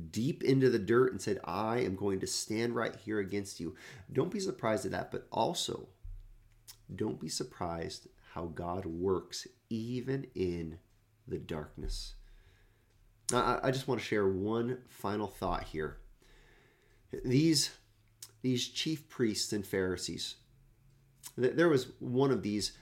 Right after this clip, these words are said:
Pharisees, potentially not present here, but w-, one of these Pharisees that if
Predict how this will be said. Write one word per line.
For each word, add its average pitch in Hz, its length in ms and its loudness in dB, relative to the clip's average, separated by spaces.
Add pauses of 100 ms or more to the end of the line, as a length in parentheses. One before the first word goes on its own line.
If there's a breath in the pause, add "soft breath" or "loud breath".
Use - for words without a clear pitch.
(120 soft breath)
Pharisees, 110 720 2 (720 loud breath)
potentially 156 500 4
not 120 240 2
present 110 360 0
here, 90 300 -4
but - 240 -2 (240 loud breath)
w-, - 180 -2
one 147 200 6
of 185 120 6
these 185 200 0
Pharisees 92 640 0
that 98 120 0
if 92 120 -8